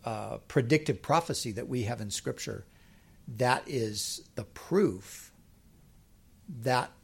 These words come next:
the Bible is the Word of God. But the other proof is the power that the Bible exerts when people encounter it. And, and that's what Paul says here, really.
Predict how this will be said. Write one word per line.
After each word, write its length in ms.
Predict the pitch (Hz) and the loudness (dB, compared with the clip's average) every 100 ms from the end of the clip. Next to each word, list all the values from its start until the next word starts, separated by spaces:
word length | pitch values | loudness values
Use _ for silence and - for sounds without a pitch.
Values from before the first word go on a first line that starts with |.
| - - - | -20 -20 -8
the 80 | |
Bible 500 | 113 123 110 107 110 - | -4 -2 -2 -2 -6 -4
is 640 | 123 113 92 98 - - - - - - - | -4 -4 -6 -8 -8 -10 -14 -20 -20 -20 -10
the 80 | 110 | -6
Word 180 | 110 113 | -4 -6
of 140 | 104 | -6
God. 280 | 107 101 90 - 143 - - | -6 -6 -10 -16 -18 -16 6
But 280 | 147 170 - | 8 8 8
the 200 | 143 - | 2 4
other 220 | 214 302 | 2 2
proof 720 | - - 101 85 - - - - - - - - | -2 -6 -6 -6 -10 -16 -18 -20 -20 -20 -20 -2
is 360 | 151 143 135 - | 6 6 4 -2
the 120 | - | -2
power 720 | - - 160 269 - 87 107 | -2 -8 -6 -4 -4 -6 -8
that 180 | 117 113 | -4 -2
the 60 | 120 | -4
Bible 420 | 104 117 135 127 | -2 -4 -2 -4
exerts 920 | - 120 104 104 160 - - - - - - - - - - - - - 247 - - 90 | -4 -6 -6 -2 -2 -2 -8 -10 -10 -12 -18 -20 -20 -20 -20 -20 -18 -6 -6 -6 -16 -8
when 600 | 113 131 143 165 165 170 - - - - - - - - - - - | 2 4 4 0 -2 -6 -12 -20 -20 -20 -20 -20 -20 -20 -20 -20 -2
people 320 | 139 131 131 | -2 0 -4
encounter 640 | 139 127 - 123 - 247 | -2 -4 -4 -8 -6 -8
it. 240 | - - - - - - - - - - - - - - - - - - - - - - - | -12 -18 -20 -20 -20 -20 -20 -20 -20 -20 -20 -20 -20 -20 -20 -20 -20 -20 -20 -20 -20 -20 -4
And, 300 | 139 139 139 - | 4 4 4 0
and 160 | 147 | 4
that's 240 | 135 151 - | 8 8 6
what 160 | 135 | -2
Paul 220 | - 131 135 | 0 2 2
says 320 | - 110 - | 0 -2 0
here, 260 | 156 180 | 2 4
really. 440 | 107 113 139 101 | 2 0 2 0